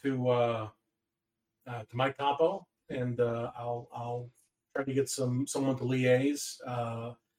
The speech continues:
who is, uh, who, who is the authority around here that you would be comfortable with someone talking,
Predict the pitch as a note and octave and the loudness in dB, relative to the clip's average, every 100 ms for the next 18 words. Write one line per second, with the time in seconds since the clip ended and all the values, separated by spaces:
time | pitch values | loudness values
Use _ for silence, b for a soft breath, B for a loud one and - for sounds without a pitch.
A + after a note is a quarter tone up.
0 | _ _ _ _ _ _ _ _ _ _ | _ _ _ _ _ _ _ _ _ _
1 | _ - F3+ G3 G#3 F3 E3 D#3+ C#3 - | _ 6 8 8 6 6 8 6 2 -6
2 | - - _ _ - C#3+ C#3 C3+ - A#2 | -8 -12 _ _ -8 -4 -4 -4 -6 -10
3 | - _ _ _ _ _ _ _ _ - | -16 _ _ _ _ _ _ _ _ 0
4 | F3 F3+ G#3 G3 D#3 D#3 D#3 B2 D#3 D3+ | 4 8 10 8 6 2 0 6 8 8
5 | C#3+ C#3+ C3+ C3 B2+ A#2+ C3+ B2+ C3 C3 | 8 6 6 4 2 0 0 0 0 4
6 | C#3 C3 B2 C3 B2+ C3+ A#2+ A#2 - A#2+ | 4 4 0 0 0 0 -2 0 -2 -2
7 | A2 A2 A#2+ - A2 | -4 -2 -2 -4 -10